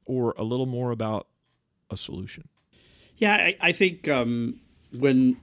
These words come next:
Speaker 2: you don't know about the L P R C or you don't have exposure to,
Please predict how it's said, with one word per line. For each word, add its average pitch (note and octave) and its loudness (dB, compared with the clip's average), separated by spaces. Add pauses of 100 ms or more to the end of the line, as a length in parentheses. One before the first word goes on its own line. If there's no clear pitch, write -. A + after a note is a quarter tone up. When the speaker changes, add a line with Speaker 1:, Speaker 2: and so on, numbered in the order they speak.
(160)
Speaker 2:
you C3+ 0
don't D3+ 4
know C3+ 4
about B2 0
the C3 0
L A#2+ 0
P A#2+ -2
R A#2 0
C B2 -2
or A2 -2
you G#2+ -6
don't A#2 -4
have A#2 -4
exposure A#2+ -4
to, G#2+ -8